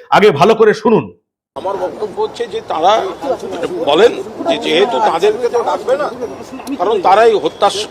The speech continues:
Speaker 2: ত্রিসীমানায় নেই, কিন্তু কিছু প্রেক্ষিত থাকলেও থাকতে পারে। ফলে তারা কিছু যা দিয়েছেন সেগুলো আমি তাদের, আমি যেহেতু আসছি, আমি অনুরোধ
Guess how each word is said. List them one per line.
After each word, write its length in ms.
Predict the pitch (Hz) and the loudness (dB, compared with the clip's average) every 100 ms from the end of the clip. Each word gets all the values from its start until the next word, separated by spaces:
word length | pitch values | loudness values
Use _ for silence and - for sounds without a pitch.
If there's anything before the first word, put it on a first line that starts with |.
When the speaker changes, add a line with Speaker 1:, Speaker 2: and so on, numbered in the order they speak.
| 214 | -8
Speaker 2:
ত্রিসীমানায় 540 | 196 202 220 214 185 | -4 -2 0 2 2
নেই, 140 | 139 101 - - - - - - | -2 -8 -14 -20 -20 -20 -18 -12
কিন্তু 300 | - 254 226 - | -4 2 2 0
কিছু 220 | 214 214 202 | -8 -8 0
প্রেক্ষিত 420 | 233 190 180 277 | 0 0 -4 -6
থাকলেও 680 | 320 170 190 208 233 277 311 - | -4 -2 -2 2 6 6 4 0
থাকতে 300 | 208 - 214 | -4 0 2
পারে। 260 | 165 151 107 - - 180 - 147 196 | 4 2 0 -10 -14 -14 -12 -14 -2
ফলে 160 | 190 | 0
তারা 480 | 240 233 147 214 269 233 294 294 330 | 0 0 2 2 2 0 0 2 2
কিছু 340 | 320 330 247 233 302 | 0 -4 -6 -8 -4
যা 180 | 247 202 | 2 2
দিয়েছেন 580 | 220 185 262 254 160 110 - - - - - - | 2 2 2 2 -2 -2 -8 -16 -18 -18 -20 -12
সেগুলো 400 | - 156 202 262 294 240 214 226 226 - | -4 -2 0 0 -2 -4 -6 -6 -6 -6
আমি 240 | 175 247 | -6 -6
তাদের, 260 | 190 185 226 196 190 - | -6 -4 -4 -4 -6 -10
আমি 140 | - 147 | -14 -10
যেহেতু 380 | 151 147 220 240 | -2 0 2 4
আসছি, 500 | 165 208 156 185 - - 240 233 220 | 4 2 -2 -2 -4 -12 -14 -14 -4
আমি 180 | 147 190 | -4 -2
অনুরোধ 380 | 214 190 233 262 | -2 0 2 0